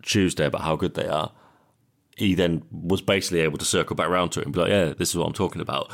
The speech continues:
But he was very, like, keen to, to praise how well his team had done,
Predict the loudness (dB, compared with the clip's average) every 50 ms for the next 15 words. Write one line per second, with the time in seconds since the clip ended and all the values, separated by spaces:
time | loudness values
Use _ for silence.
0 | -10 -2 0 2 4 4 4 2 0 0 2 2 4 4 4 4 2 0 0 0
1 | 0 2 2 2 0 -4 -14 _ -20 _ _ _ _ _ _ _ _ _ _ _
2 | -20 -20 _ _ _ _ -2 2 2 4 4 4 2 0 2 2 4 4 4 2
3 | 0 -4 -10 _ _ _ -8 -4 -4 -4 -4 -6 -6 -2 0 0 0 0 -2 0
4 | 0 2 2 2 2 2 4 4 4 4 2 4 2 2 2 2 0 0 2 2
5 | 2 2 2 2 2 2 2 0